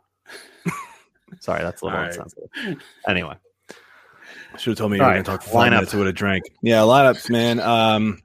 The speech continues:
Speaker 2: so it's a good one. Obviously, Mookie Betts, Corey Seager. You got good old Justin Turner, Max Muncy, Will Smith, Cody Bellinger. Whoa, wait, what? He's sixth?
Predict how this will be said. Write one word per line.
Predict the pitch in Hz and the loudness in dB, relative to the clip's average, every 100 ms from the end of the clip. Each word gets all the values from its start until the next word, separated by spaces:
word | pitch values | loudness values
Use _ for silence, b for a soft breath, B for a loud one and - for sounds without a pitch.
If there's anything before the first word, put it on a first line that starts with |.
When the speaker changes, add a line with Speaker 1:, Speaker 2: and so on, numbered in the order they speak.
| b b b b b _ | b b b b b _
Speaker 2:
so | - 160 160 127 101 - _ | -6 4 6 8 4 0 _
it's | 131 143 | -6 0
a | |
good | 131 143 | 4 4
one. | 139 139 | 4 4
Obviously, | 127 135 123 123 | 2 0 -2 -2
Mookie | 113 123 147 139 | -2 0 0 -2
Betts, | 117 131 123 - - - | 2 4 4 2 -10 -12
Corey | - 143 160 151 | -6 4 6 6
Seager. | 139 131 123 107 104 101 - | 0 -2 -2 -2 -4 -4 -10
You | 85 | -12
got | 101 98 - _ | -8 -8 -10 _
good | 110 | -6
old | 113 110 | -4 -2
Justin | 107 113 120 | -2 -4 -4
Turner, | 110 113 110 107 104 - b b b - | -6 -4 -2 -2 -4 -8 b b b -2
Max | 127 139 - | 0 0 0
Muncy, | 123 117 - 110 101 | -2 -2 -2 -2 -2
Will | 92 101 160 185 | -4 2 4 4
Smith, | - 117 110 - | 0 -2 -2 -4
Cody | - 147 190 | -2 2 2
Bellinger. | 127 110 107 95 104 | 2 2 0 -2 -4
Whoa, | 92 139 | -4 -6
wait, | 101 104 | -4 -6
what? | 98 - | -8 -12
He's | _ - | _ -20
sixth? | - - 120 - | -18 -10 -10 -12